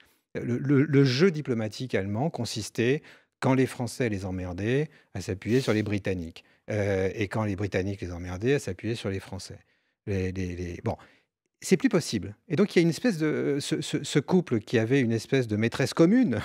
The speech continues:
<laughs> d'une certaine façon, pardonnez-moi l'expression, est condamné à s'entendre en tête-à-tête sur beaucoup de sujets. L'Allemagne est assez isolée et, euh, je pense que, euh, il faut que ces, ces deux voix s'entendent sur des sujets importants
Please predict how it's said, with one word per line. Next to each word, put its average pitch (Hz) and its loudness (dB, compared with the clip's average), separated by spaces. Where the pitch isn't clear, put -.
<laughs> - -20
d'une 135 -10
certaine - 0
façon, - -8
pardonnez-moi 117 0
l'expression, 117 -2
est 139 4
condamné 170 6
à 165 4
s'entendre 185 2
en 143 4
tête-à-tête - 0
sur 120 0
beaucoup 175 0
de - -8
sujets. 175 -2
L'Allemagne 143 4
est 113 -4
assez 117 -2
isolée 135 0
et, 156 6
euh, 117 0
je 131 -2
pense 185 2
que, - -2
euh, 123 2
il 123 -8
faut - 2
que 143 2
ces, - -10
ces - -6
deux 101 4
voix 110 0
s'entendent 120 -4
sur - -6
des 107 -4
sujets 110 -4
importants 131 -4